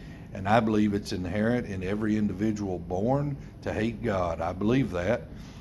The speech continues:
because man has a sinful nature, rebellious nature. He wants to do his own thing. He wants to go his own way. And we wanna, we wanna think that we can be the gods of our own life. As Satan said to Eve, "You'll be your own God."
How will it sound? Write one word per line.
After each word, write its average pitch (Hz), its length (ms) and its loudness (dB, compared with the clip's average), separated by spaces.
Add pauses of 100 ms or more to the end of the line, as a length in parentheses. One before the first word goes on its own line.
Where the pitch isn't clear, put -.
(220)
because 98 380 0
man 107 380 4
has 101 200 2
a 90 100 -2
sinful 110 600 0
nature, 107 540 -2
rebellious 95 800 -2
nature. 104 540 -2 (380)
He 107 80 4
wants 113 200 4
to 107 80 -6
do 98 200 0
his 92 160 0
own 120 300 4
thing. 131 360 2
He 117 80 4
wants 92 200 -4
to - 60 -10
go 90 220 -4
his 87 140 -2
own 92 280 -2
way. 120 440 0 (340)
And 98 80 -6
we 98 140 2
wanna, 95 320 0 (320)
we 110 140 4
wanna 110 240 4
think 113 360 0
that 95 240 0
we 123 220 4
can 113 260 2
be 104 140 4
the 98 100 2
gods 101 500 6
of 101 120 0
our 95 120 0
own 92 180 -2
life. 92 440 -2
As 85 160 -6
Satan 98 420 -4
said 95 320 -6
to 92 120 -6
Eve, 104 420 -2 (500)
"You'll 101 200 4
be 104 160 6
your 104 240 6
own 139 260 6
God." 76 380 -2